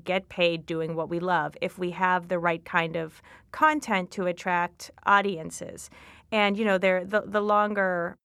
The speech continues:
backstory of this is sort of the democratization of technologies, the idea that seemingly anyone can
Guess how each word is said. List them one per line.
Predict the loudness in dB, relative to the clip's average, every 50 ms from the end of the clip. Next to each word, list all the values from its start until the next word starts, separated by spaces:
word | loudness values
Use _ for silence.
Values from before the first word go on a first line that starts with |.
| _ 4
backstory | 4 4 4 2 -2 -4 -2 0 0 0 0 0
of | -2 -2
this | -2 -2 -2 -2 -4 -6 -10 -10 -8 -4
is | -2 -2 0 0 -2 -2 -2 -4 -6 -8 -10 -10 -12 -12
sort | -8 -4 -2 0 0
of | 0 0
the | 0 -2 -2
democratization | -2 -4 -4 -2 0 0 0 0 0 -2 -2 -2 0 0 -2 -4 -4 -6 -6
of | -6 -6 -6
technologies, | -6 -8 -8 -6 -4 -2 0 0 0 0 -2 -4 -6 -6 -8 -8 -8 -6
the | -4 -2 0
idea | 0 0 -2 -2 -2 -2 -2 0 -2 -2 -2 -2
that | 0 2 2 2 0 -2 -6 -14 -18 -18 -20 -20 -20 -20 -20 -20 -20 _
seemingly | -10 -8 -4 0 2 2 2 2 0 0 -2 -2 -4 -4
anyone | -2 -2 0 0 0 0 -2 -2 -2 -4 -4 -4 -6 -8 -10 -12 -16 -20
can | -10 -6 -2 0 0 0 0 -2 -4 -4 -6 -8 -10